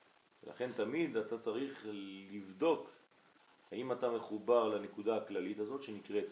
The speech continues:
צדיק, או הנשמה שלך, נקודת היסוד הפנימית, או שמא חס ושלום כל איבר מתרחק מאותה נקודה, כמו שבמציאות האדם מתרחק מהצדיק.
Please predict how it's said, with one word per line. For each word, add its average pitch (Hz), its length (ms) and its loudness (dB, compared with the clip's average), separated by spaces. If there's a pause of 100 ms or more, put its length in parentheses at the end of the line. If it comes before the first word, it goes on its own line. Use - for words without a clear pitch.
צדיק, 107 500 -8 (160)
או 104 320 6 (580)
הנשמה 85 540 -4
שלך, 143 300 -10 (120)
נקודת 92 420 -6
היסוד 85 540 0 (180)
הפנימית, 120 440 -8 (1040)
או 135 140 4
שמא 160 360 2
חס 139 180 0 (100)
ושלום 107 540 0
כל 117 220 2
איבר 139 560 4
מתרחק 123 640 -2
מאותה 113 340 -2
נקודה, 82 460 -8 (880)
כמו 95 160 -8
שבמציאות 139 880 0
האדם 127 500 2
מתרחק 110 540 -2
מהצדיק. 87 580 -8